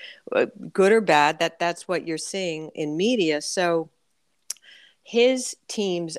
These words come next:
argument is that then they wanted to postpone this trial. And I'm not sure that they're going to be able to find, you know, impartial jurors.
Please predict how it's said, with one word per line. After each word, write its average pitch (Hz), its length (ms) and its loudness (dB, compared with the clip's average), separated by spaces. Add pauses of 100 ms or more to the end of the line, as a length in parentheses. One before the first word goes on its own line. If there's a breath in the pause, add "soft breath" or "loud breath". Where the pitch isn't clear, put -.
argument 170 760 0
is 170 200 -4
that 170 360 2
then 170 380 -2
they 175 160 4
wanted 165 360 -4
to - 80 -16
postpone 160 760 -8
this 143 180 -8
trial. 147 580 -2
And 175 160 4
I'm 220 220 4
not 320 260 0 (280)
sure 180 680 0 (600)
that 185 520 -2
they're 185 180 -2
going 196 320 -2
to 196 80 -10
be 190 160 -2
able 180 160 -6
to 175 100 -10
find, 175 720 -6 (160)
you 180 120 -2
know, 165 460 -4 (160)
impartial 175 800 -2
jurors. 156 640 -2